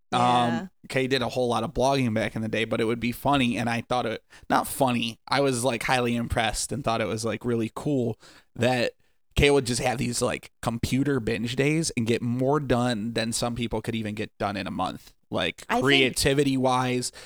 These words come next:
Speaker 2: you'd handle all your finance stuff wise, and
Speaker 1: Yeah.
Speaker 2: like, you do it all in one sitting.
Speaker 1: Yeah.
Speaker 2: You know, you spacing it out. Now it's a lot healthier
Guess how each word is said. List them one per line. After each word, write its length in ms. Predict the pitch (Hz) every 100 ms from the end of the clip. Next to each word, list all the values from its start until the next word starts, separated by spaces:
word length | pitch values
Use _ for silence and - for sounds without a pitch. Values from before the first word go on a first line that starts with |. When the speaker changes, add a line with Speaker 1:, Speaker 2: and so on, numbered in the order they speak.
| -
Speaker 2:
you'd 180 | 120 113
handle 320 | - 123 120
all 160 | 117 113
your 120 | 104
finance 560 | - 127 131 131 131
stuff 420 | - - 123 127 131
wise, 480 | 123 113 117 127
and 100 | 113
Speaker 1:
Yeah. 60 | 120
Speaker 2:
like, 160 | 120 117 - -
you 180 | 117 120
do 360 | 101 139 135
it 160 | 113 - -
all 220 | 123 123
in 180 | 120 110
one 280 | 107 110 113
sitting. 460 | - 110 131 156 - -
Speaker 1:
Yeah. 260 | 202 190
Speaker 2:
You 80 | 175
know, 240 | 117 113 - - _
you 180 | 135 139
spacing 460 | 127 135 117 - 107
it 80 | 110
out. 180 | 113
Now 140 | 131 139
it's 100 | 127
a 40 |
lot 180 | 113 117
healthier 760 | - - 123 127 - 120 95 131